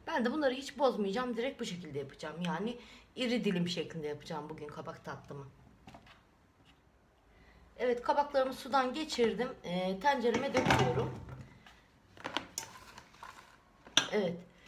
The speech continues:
şu şekilde iki sıra şeklinde olacak kabağım. Dediğim gibi iri dilim şeklinde yapacağım ben bugün, e, kabaklarımı.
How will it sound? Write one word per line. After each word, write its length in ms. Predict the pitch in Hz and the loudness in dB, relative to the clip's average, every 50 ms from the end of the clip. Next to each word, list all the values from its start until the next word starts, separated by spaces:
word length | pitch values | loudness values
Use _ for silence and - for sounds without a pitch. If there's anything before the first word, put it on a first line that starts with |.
| - - - - - | -20 -18 -20 -18 -14
şu 180 | - - 294 | -12 -10 -8
şekilde 680 | - - 247 214 214 - 208 190 190 180 - 277 262 - | -2 2 2 2 2 0 -2 -4 -2 -2 -2 -2 -2 -4
iki 200 | - 226 - 277 | -6 -8 -8 -8
sıra 220 | 254 - 226 196 202 | -6 -4 -2 -2 -2
şeklinde 560 | - - 196 175 - - - 170 165 165 165 | -2 -2 -4 -6 -6 -6 -6 -6 -4 -2 0
olacak 600 | 156 147 143 139 131 - - 240 - - - - - - - | 0 0 0 -2 -4 -4 -4 -4 -4 -6 -12 -16 -14 -12 -6
kabağım. 420 | - 180 139 139 151 156 190 214 - - - - - - - - - - - - - - | -4 -4 -2 0 2 2 2 0 -2 -10 -16 -20 -20 -20 -20 -20 -20 -20 -20 -20 -16 -10
Dediğim 300 | - 277 262 233 190 190 | -6 0 0 2 2 2
gibi 360 | 170 208 - 262 285 254 - - - - | -2 -4 -6 -6 -6 -6 -8 -10 -14 -8
iri 240 | - 240 226 233 185 | -4 -2 -2 0 0
dilim 200 | 196 175 170 - | 0 0 0 -2
şeklinde 380 | - 170 151 - 175 165 151 151 | -2 -4 -4 -2 -2 0 0 0
yapacağım 440 | 147 151 - - 156 147 147 147 | -2 -2 -6 -8 -8 -6 -6 -6
ben 160 | 139 139 139 143 139 | -6 -6 -8 -8 -10
bugün, 260 | 131 - 143 143 - 175 - - | -14 -14 -14 -14 -14 -14 -12 -10
e, 220 | 160 147 143 143 | -8 -8 -8 -8
kabaklarımı. 800 | 135 131 - 160 - 139 135 - - 156 139 135 165 202 - | -10 -12 -10 -8 -8 -8 -10 -8 -10 -10 -8 -8 -8 -8 -8